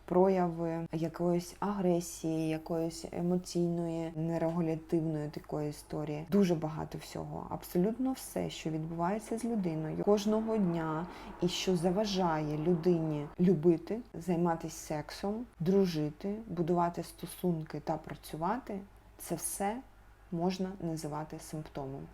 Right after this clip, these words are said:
Тим паче, що ми всі знаходимося і живемо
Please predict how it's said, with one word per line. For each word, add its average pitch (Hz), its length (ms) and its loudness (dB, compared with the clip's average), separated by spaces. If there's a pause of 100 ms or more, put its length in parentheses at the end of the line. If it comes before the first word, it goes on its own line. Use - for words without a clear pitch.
(420)
Тим 240 180 4
паче, 156 460 -2
що - 200 -6
ми 190 240 0
всі 160 520 -4
знаходимося 180 880 -2 (120)
і 165 60 0
живемо 160 640 -2